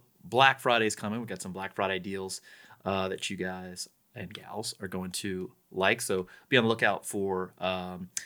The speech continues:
information about that. If you're subscribed to our newsletter, you're gonna get first dibs on that. If you're not subscribed to our newsletter, you should do that 'cause we have a spicy new newsletter going out. Uh, I believe it's scheduled to send tomorrow. Also have some new content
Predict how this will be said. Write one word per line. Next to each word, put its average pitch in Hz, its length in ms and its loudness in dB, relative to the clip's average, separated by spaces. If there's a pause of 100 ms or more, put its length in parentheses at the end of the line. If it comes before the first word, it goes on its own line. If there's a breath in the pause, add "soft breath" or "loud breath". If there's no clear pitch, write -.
(140)
information 104 380 2
about 90 220 -4
that. 98 220 4
If - 100 -12
you're 98 120 -2
subscribed - 360 -4
to 95 60 -10
our 92 40 -6
newsletter, 107 440 2
you're 95 140 -4
gonna 92 140 -10
get - 140 -12
first 87 220 -6
dibs - 400 -4
on 85 120 -14
that. 92 260 -6 (340 soft breath)
If - 80 -20
you're 175 80 -8
not 147 220 2
subscribed - 360 -4
to 95 60 -8
our 90 40 -4
newsletter, 90 540 -8
you 95 120 -8
should 87 160 -4
do 95 80 -2
that - 220 -4
'cause - 300 -14 (360 loud breath)
we 92 80 0
have 87 120 0
a 87 280 -8 (180)
spicy - 560 0
new 117 420 0 (160)
newsletter 107 640 -8
going 98 220 -2
out. 95 220 -6 (460 loud breath)
Uh, 95 240 -6
I - 20 -8
believe 120 540 -4
it's - 180 -6
scheduled 92 300 0
to - 60 -6
send 92 200 -4
tomorrow. 95 540 0 (100)
Also 101 180 -10
have 95 380 -10
some 95 220 -6
new 92 100 -8
content 117 500 0